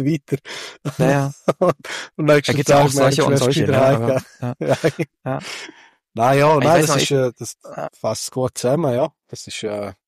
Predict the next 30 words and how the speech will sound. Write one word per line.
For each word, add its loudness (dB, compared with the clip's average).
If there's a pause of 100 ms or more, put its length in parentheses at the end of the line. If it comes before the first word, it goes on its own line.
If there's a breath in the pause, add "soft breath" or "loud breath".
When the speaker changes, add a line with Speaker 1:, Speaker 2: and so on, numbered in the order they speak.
Speaker 2:
Ich -10
meine, -2
in -4
meinem -2
Fall, -6
meine -6
Eltern -6
sind -4
beides -6
Berufsmusiker -8 (140)
und -6
ich -8
bin -8
so -6
mit -10 (180)
Orchestermusik -8
groß -8
geworden, -8
klassischer -10
Orchestermusik. -10 (140)
Und -4
für -2
mich -2
ist -8 (640)
das -6
eine -8
super -8
prägende -6 (460)
Erfahrung, -8 (400)
dass -10